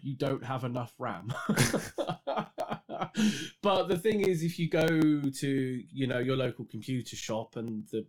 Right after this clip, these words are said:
computer salesman says, "Here's a, here's a computer with, uh, say, eight gigabytes of ram and it's a Windows eleven machine," or what have you,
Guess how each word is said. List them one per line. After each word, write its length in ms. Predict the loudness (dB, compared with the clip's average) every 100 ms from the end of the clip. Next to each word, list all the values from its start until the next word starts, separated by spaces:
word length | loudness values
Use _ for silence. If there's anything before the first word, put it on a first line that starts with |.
| _
computer 400 | -10 -8 -6 -6
salesman 440 | -4 -4 -4 -6 -8
says, 440 | -6 -6 -6 -10 -12
"Here's 320 | -6 -6 -6
a, 80 | -8 -10 _ -20 -20 _
here's 220 | 2 2
a 60 | 2
computer 720 | -2 -4 -2 -2 -2 -2 0 0
with, 420 | 0 0 -2 -10 -10
uh, 260 | -6 -6 -8
say, 380 | -6 -4 -4 -4
eight 260 | -4 -4 -6
gigabytes 560 | -8 -8 -8 -8 -10
of 120 | -12 -8
ram 380 | -8 -8 -8 -8
and 80 | -10
it's 180 | -10
a 40 | -10
Windows 480 | -8 -8 -8 -8 -6
eleven 360 | -6 -8 -10
machine," 420 | -12 -10 -10 -10
or 60 | -12
what 160 | -14 -14
have 140 | -16 -12
you, 200 | -10